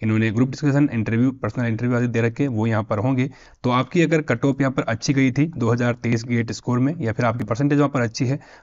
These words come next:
तो आपको जो है चांस यहाँ पर ज़्यादा से ज़्यादा आपके यहाँ पर रहेंगे सेलेक्ट होने के। तो आप ज़रूर से यहाँ पर अप्लाई करके जो है ट्राई ज़रूर करें।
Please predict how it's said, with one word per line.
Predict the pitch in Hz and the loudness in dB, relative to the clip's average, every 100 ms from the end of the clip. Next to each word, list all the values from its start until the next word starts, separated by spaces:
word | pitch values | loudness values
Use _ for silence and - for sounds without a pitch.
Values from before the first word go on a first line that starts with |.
| _ | _
तो | 147 160 | 2 2
आपको | 127 113 127 | 2 -2 -2
जो | 117 117 | 0 0
है | 120 | -2
चांस | 113 113 135 - | 0 0 0 0
यहाँ | 120 | -2
पर | 110 123 | 0 -2
ज़्यादा | - 117 110 127 | -2 -4 -2 -2
से | |
ज़्यादा | 135 117 113 | -2 2 0
आपके | 107 117 | 0 -2
यहाँ | 110 | -2
पर | 107 107 | -2 -2
रहेंगे | 107 135 135 165 | 0 0 0 -4
सेलेक्ट | - 120 113 - | -4 -4 -4 -4
होने | 113 120 | -2 0
के। | 151 | -2
तो | 151 | 0
आप | 123 107 | 0 0
ज़रूर | 113 135 | 0 0
से | - | 0
यहाँ | 139 | -2
पर | 135 | 0
अप्लाई | 117 120 113 | -2 0 0
करके | 110 104 147 | -2 -2 -2
जो | 127 110 | -2 -2
है | 107 | -2
ट्राई | - 101 | -2 -2
ज़रूर | 104 110 123 | 0 -2 -2
करें। | 120 127 | -2 -4